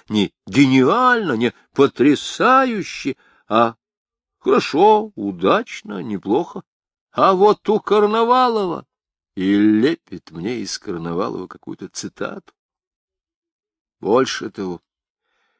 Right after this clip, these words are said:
с тех пор, как он стал приближённым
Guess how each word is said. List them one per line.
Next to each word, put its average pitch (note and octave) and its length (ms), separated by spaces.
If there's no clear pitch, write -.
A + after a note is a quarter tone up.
с - 220
тех G3+ 340
пор, G3+ 240
как F3 180
он F3+ 160
стал F#3+ 240
приближённым D#3+ 880